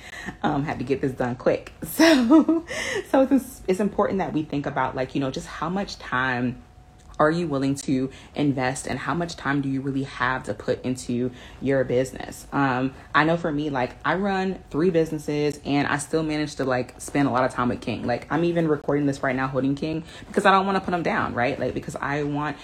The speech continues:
to create a business that revolves around my life and that's super sustainable. Um, and I think a lot of people don't talk about, like, building sustainable businesses. Well, people talk about it. Let me not say that. There are people that talk about building, like, a sustainable business,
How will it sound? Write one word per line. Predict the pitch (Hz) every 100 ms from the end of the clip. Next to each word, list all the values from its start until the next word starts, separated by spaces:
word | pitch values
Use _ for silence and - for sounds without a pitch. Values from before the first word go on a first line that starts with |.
| - -
to | - 165 165
create | - 156 143 143 151 - - -
a | 143 143
business | 123 123 135 165 165 185 - -
that | 135 135 143 131
revolves | 139 143 131 127 143 135
around | 127 131
my | 123
life | 117 113 135 -
and | 131
that's | 123 123 - -
super | - -
sustainable. | 135 123 - 120 110 - - - - -
Um, | 151 156
and | 160
I |
think | 160 226
a |
lot | 254 180
of | 185
people | - 170
don't | 147
talk | - 135
about, | 139 139 -
like, | 127
building | - 120 139
sustainable | 139 - 120 127 127 123
businesses. | 113 - - 165 165
Well, | 170 165 - -
people | 311 254
talk | 170
about | 113 127
it. |
Let | 170
me | 190
not | -
say | -
that. | - - - -
There | - 240
are | 190
people | 190 175
that | 139
talk | - 139
about | - 143 123
building, | 131 139
like, | 120
a | -
sustainable | 127 - 117 123 113
business, | 101 120 170 196